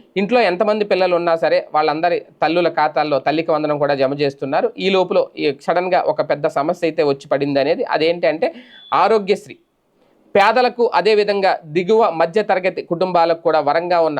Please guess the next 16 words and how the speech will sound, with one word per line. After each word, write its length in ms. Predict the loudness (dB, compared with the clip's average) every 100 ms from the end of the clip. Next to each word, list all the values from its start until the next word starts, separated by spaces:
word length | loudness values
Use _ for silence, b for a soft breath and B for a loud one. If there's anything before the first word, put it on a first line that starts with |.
| 0
ఆరోగ్యశ్రీ 560 | 2 0 0 -4 -2
ఇప్పుడు 340 | -4 -4 -4 -2
ప్రభుత్వానికి 680 | 0 -2 -2 -2 0 -2 -2
ఒక 200 | -2 -2
పెద్ద 340 | -2 -4 -2
గుదిబండలా 640 | -4 -2 -2 0 0 0 0
మారిందట. 440 | 0 -2 -4 -10 -12 _ 0
ఏడాది 320 | 2 2 0
కాలంగా 400 | 0 -2 0 0 0 -2
కార్పొరేట్ 480 | -2 -2 0 -2 -2 -10 b b b b _ -2
వైద్యశాలలకు 720 | 0 2 0 0 2 0 0 0
ఆరోగ్యశ్రీ 520 | 2 0 -4 -4 -4
కింద 220 | -2 0 -2 -4 _ _ _ _ _ _
నిధులు 300 | -2 2 2
విడుదల 320 | 2 2 0 0
చేయట్లేదు. 420 | 0 -2 -4 -14